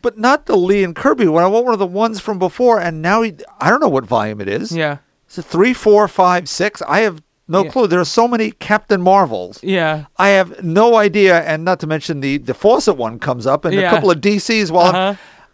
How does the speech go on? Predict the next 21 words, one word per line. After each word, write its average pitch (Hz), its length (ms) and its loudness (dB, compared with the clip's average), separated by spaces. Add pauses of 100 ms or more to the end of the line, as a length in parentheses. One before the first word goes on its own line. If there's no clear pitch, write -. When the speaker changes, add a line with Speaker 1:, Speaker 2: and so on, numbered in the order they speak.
(120)
Speaker 1:
I 233 160 2
surrender. 247 560 -2
Speaker 2:
Yeah, 170 280 -2 (260)
it's 160 180 -12
tough. - 380 -10
Speaker 1:
I, 196 100 2
I'm 202 200 -2 (100)
hours 226 380 4
looking 214 280 -2
for 196 120 0
something 202 300 -2
I 156 120 -2
should 196 220 -10
be 190 120 4
able 165 220 0
to 170 100 -6
know 196 300 2
the 151 200 -2
way 160 220 0
I 151 120 2
did 170 440 0